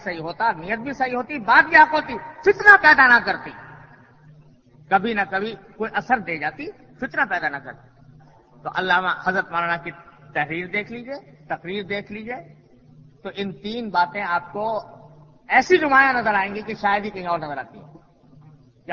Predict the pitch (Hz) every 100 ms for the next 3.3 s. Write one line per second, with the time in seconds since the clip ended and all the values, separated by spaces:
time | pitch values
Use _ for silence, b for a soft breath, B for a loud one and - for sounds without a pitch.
0 | 156 - 294 240 214 262 320 - - -
1 | - 277 - - 269 330 349 339 262 -
2 | - 220 220 240 202 202 175 185 170 165
3 | 165 156 139